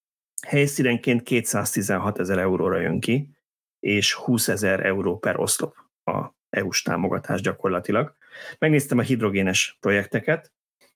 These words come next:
e, kettőt találtam így gyors kereséssel a hivatalos dokumentációban. Az egyiknél egy, azaz egy darab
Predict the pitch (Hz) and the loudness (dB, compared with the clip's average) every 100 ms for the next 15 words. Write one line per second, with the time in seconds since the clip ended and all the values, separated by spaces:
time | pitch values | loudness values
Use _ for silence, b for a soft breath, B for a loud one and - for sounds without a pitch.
0 | _ - 113 110 107 - 143 139 - 101 | _ 0 2 2 0 0 0 0 0 0
1 | - - 110 101 98 98 95 107 101 - | -2 -2 2 2 2 2 2 2 0 0
2 | 104 98 110 - 107 101 101 95 95 113 | -2 0 0 0 2 2 2 0 0 0
3 | 101 98 98 113 110 143 139 143 139 - | 2 2 0 0 2 2 4 2 0 0
4 | 143 117 110 143 131 117 117 117 - 135 | 0 0 0 0 0 0 0 0 0 0
5 | 127 113 104 98 - 117 104 95 95 | 2 0 -2 -2 -2 0 0 -2 -4